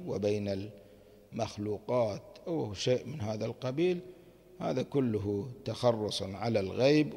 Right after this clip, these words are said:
وتوغل في ذات الله، وينبغي بل يجب أن نبتعد عنه ونجتنبه.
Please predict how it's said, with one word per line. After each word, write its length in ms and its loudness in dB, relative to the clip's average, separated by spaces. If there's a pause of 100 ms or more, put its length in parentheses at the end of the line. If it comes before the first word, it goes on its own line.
وتوغل 840 0
في 160 -4
ذات 360 4
الله، 420 4 (1040)
وينبغي 1500 2 (100)
بل 460 0
يجب 320 6 (340)
أن 240 -4
نبتعد 600 2
عنه 360 -10
ونجتنبه. 680 0